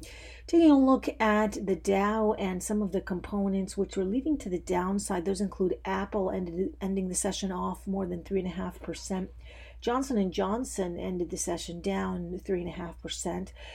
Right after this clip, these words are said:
after announcing that the effectiveness of its covid nineteen vaccine is sixty-six percent. Tesla today on the NASDAQ down about five percent, a second day of losses for the electric vehicle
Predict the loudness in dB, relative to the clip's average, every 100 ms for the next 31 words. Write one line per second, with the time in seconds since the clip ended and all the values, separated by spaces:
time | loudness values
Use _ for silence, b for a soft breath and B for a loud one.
0 | B -2 -2 0 -2 -2 -2 -4 -6 -6
1 | -4 -4 -4 B B B -6 -2 0 -2
2 | 0 2 4 4 2 -2 -8 -10 -10 -6
3 | -4 -2 -2 -4 -2 -6 -6 -4 -4 -2
4 | -2 -4 -6 -4 -2 -2 -2 -4 -6 -8
5 | -4 -4 -2 -2 -2 -4 -4 -4 -4 -6
6 | -6 -6 -6 -4 -4 -6 -6 -6 -6 -4
7 | -2 -4 -8 B B B B B B -2
8 | 2 2 4 2 4 4 6 6 8 6
9 | 6 2 2 2 2 0 -2 0 0 0
10 | -2 0 2 2 2 0 -2 0 2 0
11 | -2 -4 -4 -2 -2 0 0 -2 -6 -8
12 | -8 -6 -4 -2 -2 0 0 0 -2 -2
13 | -2 -2 -4 -4 -4 0 2 2 2 -2
14 | -2 0 0 -2 -6 -12 -6 -2 -2 0
15 | -2 -2 -4